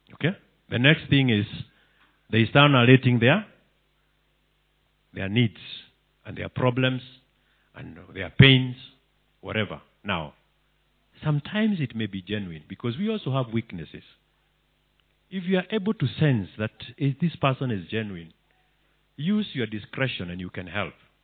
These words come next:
But be careful not to be manipulated. Praise the Lord. I hope I've helped somebody today. Okay? Let me put it this way, finally, as we, as I conclude.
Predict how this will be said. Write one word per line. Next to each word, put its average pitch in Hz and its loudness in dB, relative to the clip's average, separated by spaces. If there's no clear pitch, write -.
But 95 -12
be 123 -2
careful 95 -6
not 104 -8
to 95 -18
be 87 -10
manipulated. 87 -12
Praise 107 -8
the 90 -12
Lord. 82 -12
I 120 -2
hope 226 2
I've 104 0
helped 110 -2
somebody 85 -8
today. 80 -16
Okay? - -6
Let 220 0
me 233 4
put - 0
it 101 -4
this 98 -6
way, 76 -4
finally, 92 -4
as 87 -16
we, 120 -2
as 120 -4
I 113 0
conclude. 110 -6